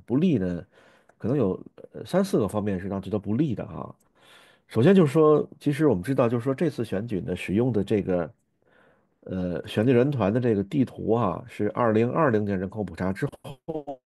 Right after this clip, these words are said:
的那个结果。那么二零二零年人口普查之后呢，有十三个州，呃，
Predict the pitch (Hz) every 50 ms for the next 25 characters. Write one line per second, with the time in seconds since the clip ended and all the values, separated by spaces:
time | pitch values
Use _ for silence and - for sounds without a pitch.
0 | _ - 92 92 90 95 95 - - - - 85 85 92 104 95 104 - - _
1 | _ _ _ _ - _ _ _ _ _ _ _ _ _ - - 156 151 151 -
2 | - 180 180 165 175 170 160 151 147 147 143 147 143 143 113 - - 104 117 143
3 | 147 147 165 156 127 101 98 92 90 87 87 92 90 87 - 135 143 - 190 190
4 | 185 160 104 98 - 113 113 117 117 117 117 _ _ _ _ _ _ _ _ _
5 | _ - - 87 85 80 80 78 71 65 64 -